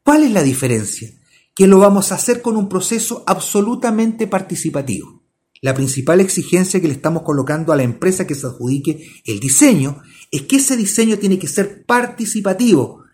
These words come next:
que se trabaje junto a la comunidad, con el conocimiento del pueblo, para que los sueños de los vecinos y vecinas de Castro se vean interpretados en ese gran parque urbano.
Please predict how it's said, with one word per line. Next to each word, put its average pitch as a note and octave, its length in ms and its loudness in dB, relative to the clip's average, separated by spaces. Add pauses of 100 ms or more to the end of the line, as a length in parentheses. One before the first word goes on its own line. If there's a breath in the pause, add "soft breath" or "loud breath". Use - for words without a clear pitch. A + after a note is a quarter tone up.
(540 soft breath)
que F#3+ 100 2
se G3 160 4
trabaje G3+ 560 4
junto A3 380 2
a - 20 6
la G3+ 140 6
comunidad, F#3 720 6 (320 soft breath)
con F#3 160 6
el F#3 160 6
conocimiento A3 960 4
del A3 180 4
pueblo, E3+ 600 6 (340 loud breath)
para E3+ 240 4
que E3+ 100 4
los D#3+ 200 2
sueños A#3+ 760 2 (100)
de D#3 180 0
los D3 200 2
vecinos D4 600 4
y G3 100 2
vecinas F#3+ 460 2
de F3+ 100 -2
Castro - 400 -4 (340 soft breath)
se F3+ 220 4
vean F#3+ 420 6
interpretados E3 960 0
en D#3 140 -6
ese C#3 220 -6
gran E3+ 500 -4
parque D3+ 420 -2
urbano. G#2 560 -6